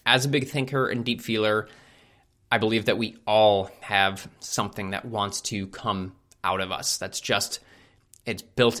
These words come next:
into who we are. So, food for thought there. Um, I may even include a little bit more below here if you're watching the vlog, um, and even, I'll even include it in the description on the podcast as well. So make sure to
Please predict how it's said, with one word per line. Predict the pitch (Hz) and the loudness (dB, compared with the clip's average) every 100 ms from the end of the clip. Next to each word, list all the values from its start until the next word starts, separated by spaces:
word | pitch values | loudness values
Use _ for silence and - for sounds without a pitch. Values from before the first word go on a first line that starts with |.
| - | -6
into | 120 104 - 110 95 92 92 | -6 -4 -4 -4 -2 -4 -6
who | - | -4
we | 104 85 | -2 0
are. | - - - | -2 -8 -2
So, | 113 104 - - - - - - - - _ | 2 2 0 -16 -20 -20 -20 -20 -20 -20 _
food | - 185 | 4 4
for | 143 | 4
thought | 139 120 117 | 6 6 6
there. | 107 92 - - - - | 0 0 -8 -18 -14 0
Um, | 117 113 113 110 - - - | 4 6 6 4 -2 -14 2
I | 135 131 | 4 8
may | 139 | 8
even | 139 135 131 | 8 4 2
include | 120 127 127 | 0 2 4
a | 117 | 4
little | 113 | 4
bit | 110 | 4
more | 117 110 104 101 - - | 4 4 4 2 -8 -6
below | 117 107 107 107 | 0 4 4 4
here | 107 104 | 2 0
if | 101 113 | 0 0
you're | |
watching | 104 98 - 98 98 104 | 0 2 0 -2 -4 -6
the | 110 95 | -6 -2
vlog, | 101 98 95 95 95 - - | 2 4 6 4 0 -8 -8
um, | 104 95 98 | -4 -2 -2
and | 107 | 0
even, | 113 113 | 0 -2
I'll | - 110 113 | 2 2 4
even | 113 107 | 2 -2
include | 95 107 | -2 0
it | 98 | 0
in | 107 | -2
the | 101 | -4
description | 98 104 90 101 95 | -2 -4 -4 -4 -4
on | 92 104 98 95 | -4 -2 -2 -2
the | 95 95 92 | -6 -6 -6
podcast | 90 95 90 - 85 90 | -6 -2 -2 -2 -6 -4
as | 101 95 | -8 -6
well. | 85 | -6
So | 87 107 | -4 -4
make | 98 104 | -2 -4
sure | - 110 | -2 -4
to | 95 - 98 95 95 | -4 -4 -4 -4 -6